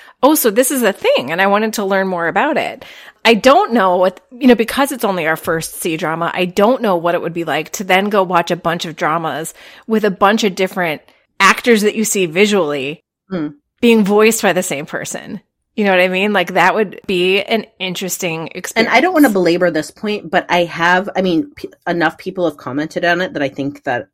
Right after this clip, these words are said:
Speaker 2: it would be odd not to mention it, is that the heroine's voice is very distinctive and it's very high. And some people had reactions to it. And so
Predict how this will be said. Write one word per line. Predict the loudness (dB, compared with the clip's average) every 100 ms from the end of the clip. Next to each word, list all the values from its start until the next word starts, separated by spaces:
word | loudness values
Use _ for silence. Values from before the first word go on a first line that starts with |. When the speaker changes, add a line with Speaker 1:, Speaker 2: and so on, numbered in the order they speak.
| _
Speaker 2:
it | -10 -6
would | -6
be | -6 -8 -10
odd | -8 -8 -8
not | -12 -12
to | -10
mention | -10 -10 -8 -4
it, | -4 -2
is | -4 -2
that | -2 -2
the | -6
heroine's | -2 -2 0 -2
voice | -2 -4 -4
is | -8 -8
very | -8 -8 -8
distinctive | -10 -12 -12 -6 -4 -4 -8 _ _ -20 -20 _ -2
and |
it's | -2 0
very | 0 0
high. | -2 -4 -2 -2 -2 -4 -8 _
And | -2 0
some | 0 -2
people | -2 -6 -4 -2 -2 -2 -4 _ _
had | -6 -2 -2
reactions | -2 -2 -4 -8 -12 -10 -12 -14
to | -6 -2 0
it. | 0 0 -4 _ -20 -20 _ -4
And | 0 0 0
so | 2 4 4 2 0 0 -2